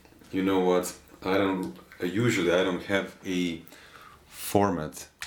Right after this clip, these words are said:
for, for the show. So usually I start off really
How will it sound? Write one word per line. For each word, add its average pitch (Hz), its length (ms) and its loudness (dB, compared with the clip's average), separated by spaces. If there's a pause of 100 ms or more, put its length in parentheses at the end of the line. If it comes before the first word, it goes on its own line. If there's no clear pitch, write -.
(960)
for, 78 600 -4 (580)
for - 160 -6
the 85 80 -2
show. - 420 0 (840)
So - 220 -6
usually 87 540 0
I 82 40 0
start 82 460 0
off 80 440 -4 (720)
really 92 400 0